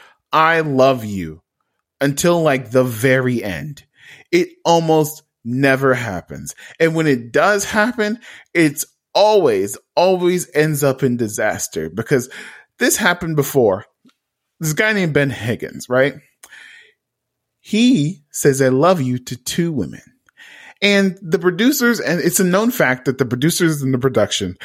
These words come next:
always want to inch towards saying a full "I love you," but don't fully say it until the very end.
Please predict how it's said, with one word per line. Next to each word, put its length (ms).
always 320
want 340
to 260
inch 360
towards 520
saying 460
a 80
full 240
"I 100
love 260
you," 140
but 200
don't 300
fully 500
say 380
it 340
until 180
the 80
very 340
end. 200